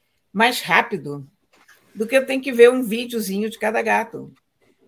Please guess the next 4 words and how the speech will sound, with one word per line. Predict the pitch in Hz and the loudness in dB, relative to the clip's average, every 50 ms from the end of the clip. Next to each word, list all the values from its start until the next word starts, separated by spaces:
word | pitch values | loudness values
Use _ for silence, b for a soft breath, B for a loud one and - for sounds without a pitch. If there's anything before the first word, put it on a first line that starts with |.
| _ _ _ _ _ _ _ _ _ _ _ _ _ _ _ _ _ _ _ _ _ _ _ _ _ _ _ _ _ _ _ _ | _ _ _ _ _ _ _ _ _ _ _ _ _ _ _ _ _ _ _ _ _ _ _ _ _ _ _ _ _ _ _ _
Ou | - 180 180 180 175 170 160 175 | -6 -4 -2 0 2 2 2 4
o | 175 | 2
aniversário | 175 180 185 185 180 180 185 180 - - 190 190 214 240 226 190 170 160 | 0 0 0 0 2 2 0 0 0 4 6 6 6 6 2 -2 -8 -10
dos, | - 156 147 156 156 - - - | -10 -12 -12 -12 -12 -14 -16 -18